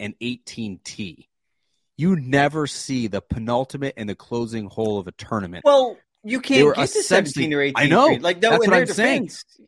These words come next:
Speaker 1: I,
Speaker 2: Yeah, that's
Speaker 1: I'm
Speaker 2: not
Speaker 1: saying,
Speaker 2: their,
Speaker 1: like,
Speaker 2: that's not an L A problem. That's a,
Speaker 1: but
Speaker 2: that's
Speaker 1: for,
Speaker 2: a L A C C problem.
Speaker 1: yes,
Speaker 2: Yeah.
Speaker 1: for, like, there are some clearly logistical issues with that golf course and trying to navigate Upper Rankin.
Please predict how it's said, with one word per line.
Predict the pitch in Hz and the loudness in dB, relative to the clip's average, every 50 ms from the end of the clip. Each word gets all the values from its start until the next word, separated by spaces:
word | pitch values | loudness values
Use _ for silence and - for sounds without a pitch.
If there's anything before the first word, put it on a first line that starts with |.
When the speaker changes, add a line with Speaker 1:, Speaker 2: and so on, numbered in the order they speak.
| _ - - | _ -8 -2
Speaker 1:
I, | 131 | -2
Speaker 2:
Yeah, | - 196 | 0 0
that's | 240 247 139 240 | 2 0 0 0
Speaker 1:
I'm | 262 | 0
Speaker 2:
not | 262 | 0
Speaker 1:
saying, | 226 247 269 | 0 2 2
Speaker 2:
their, | 208 202 | 0 0
Speaker 1:
like, | 208 208 - _ _ _ _ _ | -2 -4 -8 _ _ _ _ _
Speaker 2:
that's | 180 185 185 - - | -4 -4 -4 -4 -4
not | 220 214 208 | -4 -2 -2
an | 202 - | 0 0
L | 185 170 175 | 0 2 2
A | 175 185 | 0 0
problem. | 175 - 143 120 113 104 104 110 117 | -2 -2 -2 -2 -2 -2 -6 -8 -8
That's | 120 127 123 - | -8 -6 -6 -6
a, | 123 117 | -4 -2
Speaker 1:
but | 151 143 | -2 -2
Speaker 2:
that's | 127 123 - | -2 -4 -2
Speaker 1:
for, | - 165 | 0 0
Speaker 2:
a | 156 143 | 2 2
L | 131 | 0
A | 131 123 | -2 -4
C | 120 - 120 | -6 -10 -12
C | 117 - 143 135 | -10 -10 -10 -10
problem. | 135 120 143 | -6 -4 -4
Speaker 1:
yes, | 131 104 95 | -4 -4 -6
Speaker 2:
Yeah. | 95 101 | -8 -8
Speaker 1:
for, | 113 120 113 - - - | -8 -8 -10 -12 -16 -8
like, | 131 131 113 - 107 | -8 -6 -6 -4 -2
there | 165 170 | -2 -2
are | 143 | -2
some | 127 - 135 113 95 | -2 -4 -8 -10 -10
clearly | - - - 190 170 143 120 113 104 101 | -10 -4 -2 -2 0 0 -2 -4 -6 -6
logistical | 95 127 123 - - 113 120 117 - | -8 -8 -8 -8 -10 -8 -8 -8 -6
issues | 110 113 110 - 117 104 92 95 | -8 -8 -8 -8 -10 -12 -10 -10
with | 110 113 - | -12 -10 -8
that | - 104 101 87 | -8 -8 -8 -8
golf | - 92 90 87 - | -10 -10 -12 -12 -12
course | _ 92 90 85 | _ -16 -16 -14
and | 95 85 | -16 -12
trying | - 117 110 98 | -8 -8 -6 -6
to | 92 | -8
navigate | 90 101 101 101 98 95 92 95 90 | -8 -6 -6 -6 -6 -8 -10 -10 -12
Upper | 90 87 - 87 | -12 -12 -12 -14
Rankin. | 87 87 85 82 - 87 | -14 -14 -16 -18 -20 -20